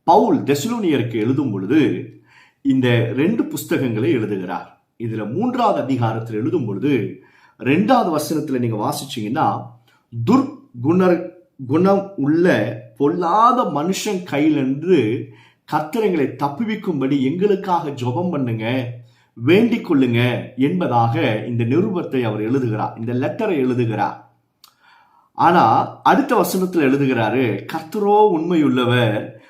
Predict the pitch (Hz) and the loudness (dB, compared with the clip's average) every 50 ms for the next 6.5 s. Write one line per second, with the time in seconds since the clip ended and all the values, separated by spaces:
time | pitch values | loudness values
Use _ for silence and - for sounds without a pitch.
0 | _ _ - 117 123 131 147 139 135 123 120 120 113 113 117 - - - - 160 | _ _ 2 4 4 6 6 6 6 6 4 4 2 2 0 -2 -6 -2 0 2
1 | 170 185 180 185 - 143 131 120 117 - 113 101 110 117 113 98 - - - - | 2 2 0 0 0 0 0 0 0 -2 -2 4 6 6 6 6 2 -2 -6 -14
2 | - _ _ _ _ _ - - - - _ - 151 160 180 180 175 170 160 151 | -20 _ _ _ _ _ -20 -20 -20 -8 _ 2 4 6 6 6 6 6 4 2
3 | - - - - 220 254 277 277 - 240 214 220 185 - 208 185 175 160 156 147 | 2 0 0 2 2 2 2 2 0 0 -2 -2 2 2 4 4 4 4 2 0
4 | 156 - 160 147 127 120 123 127 120 117 - 101 - - - 123 127 135 147 180 | 0 0 2 2 2 2 2 2 2 0 0 -2 -6 -10 -6 0 2 4 4 4
5 | 214 226 240 247 247 214 - - - - - - 247 269 294 277 269 226 185 160 | 2 0 -2 0 4 4 4 4 2 -4 -2 4 6 6 6 6 4 2 4 4
6 | 147 139 143 156 160 156 127 113 117 120 | 4 2 2 0 0 0 0 0 -2 -4